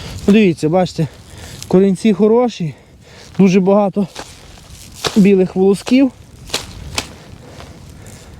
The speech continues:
Все чітко, все гарно. Рослина не переросша, рослина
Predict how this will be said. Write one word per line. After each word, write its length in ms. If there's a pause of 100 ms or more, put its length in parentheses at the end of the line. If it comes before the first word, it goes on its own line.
(500)
Все 220
чітко, 520 (640)
все 220
гарно. 460 (220)
Рослина 480
не 160
переросша, 800 (640)
рослина 600